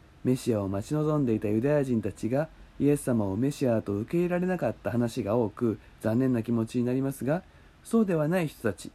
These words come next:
神様の期待通りの人たちもある程度いたわけです。ある意味で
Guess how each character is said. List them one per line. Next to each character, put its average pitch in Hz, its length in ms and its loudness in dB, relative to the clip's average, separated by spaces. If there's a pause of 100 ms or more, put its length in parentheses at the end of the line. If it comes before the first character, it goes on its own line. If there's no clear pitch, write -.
(460)
神 135 160 4
様 110 180 0
の 101 140 -2
期 - 180 -14
待 175 240 0
通 185 180 0
り 160 60 0
の 120 120 0
人 - 100 -14
た 113 140 -2
ち - 80 -6
も 143 240 0 (200)
あ 233 120 0
る 190 80 0
程 160 200 2
度 98 120 0
い 90 80 -4
た 135 160 -4
わ 131 100 0
け 107 140 -2
で 90 100 0
す。 - 160 -12 (800)
あ - 100 2
る 170 120 6
意 131 80 6
味 117 100 4
で 147 220 -2